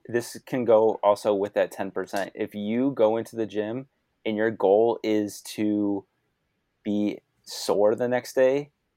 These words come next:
there is more harm than benefit with it. There is, there is evidence that shows that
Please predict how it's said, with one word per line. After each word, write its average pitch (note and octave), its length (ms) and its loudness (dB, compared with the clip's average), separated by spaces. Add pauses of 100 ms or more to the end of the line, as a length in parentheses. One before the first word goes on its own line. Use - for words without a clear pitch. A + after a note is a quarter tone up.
(580)
there G#2+ 320 6
is A2 200 -2
more A2 240 2
harm G2+ 600 2
than F#2+ 160 -2
benefit F2 480 -2
with F2 180 -8
it. E2 220 0 (340)
There G#2 220 6
is, G#2 360 4 (440)
there A2+ 180 10
is A#2 380 10
evidence G#2 420 6
that G2 160 8
shows G2 460 10
that F2+ 280 6